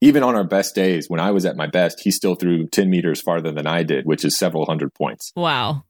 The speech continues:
Speaker 1: So I didn't have that big of a lead on him. So I knew, "This is it." And so I kinda messed up. I didn't have a great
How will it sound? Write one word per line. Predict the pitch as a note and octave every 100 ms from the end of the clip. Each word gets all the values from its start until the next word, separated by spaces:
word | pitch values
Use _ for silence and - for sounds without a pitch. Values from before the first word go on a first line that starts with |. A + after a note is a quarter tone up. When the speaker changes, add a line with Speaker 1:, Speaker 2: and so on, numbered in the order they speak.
| -
Speaker 1:
So | A2 F#2 F2+ -
I | A2+
didn't | A#2+ F#2+
have | G#2
that | A2
big | F#2+ F#2
of | D#2+
a |
lead | D#2+ A#2 A#2
on | D#2+
him. | D#2+
So | D#2 E2+
I | E2+
knew, | G2+ A2+ F2+ F3 - _ _ -
"This | E3
is | F3+ F3+
it." | A#3+ G2+ - _ -
And | F#2
so | - G2 G2 F2 - _ F#2+
I | G2
kinda | A#2 B2
messed | G#2 G#2+ -
up. | G2 G2 E2
I |
didn't | F#2+ G#2
have | A2+
a | A2+
great | F2 G2